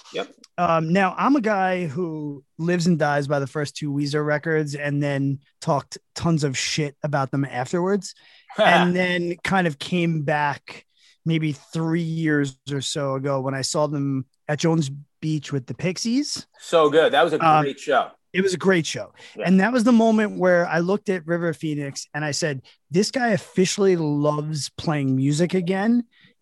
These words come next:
Speaker 2: and it's not a business to him." And I was like,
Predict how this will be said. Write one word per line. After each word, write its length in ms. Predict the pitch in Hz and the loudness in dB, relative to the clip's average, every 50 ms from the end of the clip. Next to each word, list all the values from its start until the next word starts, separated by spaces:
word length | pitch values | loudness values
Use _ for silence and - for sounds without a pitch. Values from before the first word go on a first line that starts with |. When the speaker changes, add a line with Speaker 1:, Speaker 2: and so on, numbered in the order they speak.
| _ _ | _ _
Speaker 2:
and 140 | - 170 165 | -4 -2 0
it's 160 | 156 - - | -2 0 0
not 200 | 175 165 156 156 | 2 2 2 2
a 40 | 151 | 0
business 680 | 143 117 143 143 151 156 156 190 214 202 - - - - | -2 -2 -2 -2 0 0 2 2 2 2 0 -2 -4 -4
to 140 | - 226 226 | -2 0 2
him." 320 | 214 247 262 262 262 254 262 - _ | 2 2 2 2 2 0 0 -2 _
And 320 | 165 180 180 170 170 165 156 - | -4 -2 -2 -2 -4 -6 -4 0
I 160 | 170 170 160 | 0 2 2
was 180 | 156 160 156 147 | 2 0 0 0
like, 200 | 156 147 131 | 0 0 -2